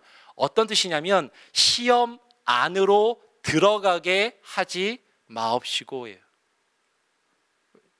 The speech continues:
여러분, 차이가 좀 느껴지세요? 시험에, "시험 안으로 들어가게 하지 마옵시고". 그러면 시험 안으로 들어간다라는 것은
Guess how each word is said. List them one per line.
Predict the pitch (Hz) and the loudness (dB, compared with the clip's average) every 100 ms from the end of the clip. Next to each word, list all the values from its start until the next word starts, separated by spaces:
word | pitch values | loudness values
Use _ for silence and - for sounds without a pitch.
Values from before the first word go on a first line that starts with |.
| - | -12
여러분, | 151 151 | -12 -8
차이가 | - 240 233 | -4 -2 -2
좀 | 220 175 | -2 -6
느껴지세요? | 139 170 127 156 - _ _ - | -4 -4 -4 -8 -8 _ _ -4
시험에, | - 226 220 220 220 233 _ _ - | 0 0 0 0 0 -4 _ _ -2
"시험 | - 247 226 226 - _ - | 0 2 2 0 -6 _ -2
안으로 | 123 165 196 202 208 233 - - | 0 2 2 4 4 2 -4 -4
들어가게 | 156 196 185 170 175 | 0 2 2 0 0
하지 | 165 175 202 269 - _ | -2 -2 -4 -4 -12 _
마옵시고". | 131 135 156 - 135 - _ - | 2 2 2 -4 -10 -16 _ -20
그러면 | - 208 | -6 0
시험 | - - 269 254 | 0 2 2 2
안으로 | 175 175 214 208 | 0 0 0 0
들어간다라는 | - 196 202 185 196 180 170 | 2 2 2 0 -2 -2 -6
것은 | 160 220 151 | -2 -2 -2